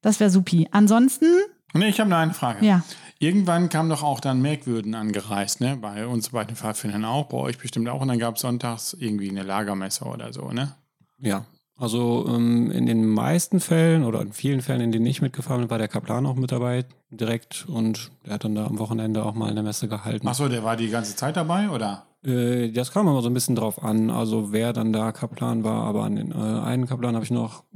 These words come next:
Speaker 3: gute Erinnerungen, der war auch der Jugendarbeit so in der
Speaker 1: Mhm.
Speaker 3: Gemeinde sehr, sehr wohlgesonnen und hat das wirklich extrem vorangetrieben und, ähm, der hat, äh, uns da die, ja, vielleicht nicht die ganzen zwei Wochen, aber der hatte da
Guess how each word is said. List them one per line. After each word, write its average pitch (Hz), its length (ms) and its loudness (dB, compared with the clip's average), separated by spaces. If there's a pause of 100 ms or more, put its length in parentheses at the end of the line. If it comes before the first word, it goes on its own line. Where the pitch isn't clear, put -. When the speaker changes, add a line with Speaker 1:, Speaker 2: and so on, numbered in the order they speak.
(140)
Speaker 3:
gute 147 260 0
Erinnerungen, 120 520 0
der 113 140 -2
war 113 160 -2
auch 113 160 -4
der 113 200 -2
Jugendarbeit 117 680 -2
so 117 280 -2
in 113 80 2
der 107 100 8
Speaker 1:
Mhm. 107 40 8 (120)
Speaker 3:
Gemeinde 117 260 4
sehr, 117 220 -2
sehr 113 540 0
wohlgesonnen 117 680 -2
und 113 120 0
hat 113 140 -4
das 113 120 -6
wirklich 113 400 -4 (540)
extrem 127 400 -2
vorangetrieben 117 960 0
und, 113 320 0
ähm, 110 500 0 (160)
der 110 440 -2 (140)
hat, - 300 -6 (640)
äh, 110 60 -6
uns 107 480 0
da 123 220 0
die, 123 340 2 (220)
ja, 98 120 -6
vielleicht 110 280 -4
nicht 113 120 0
die 110 80 0
ganzen 107 300 0
zwei 110 300 -2
Wochen, 113 320 0
aber 104 260 -2
der 107 100 -2
hatte 110 140 -4
da 110 240 -4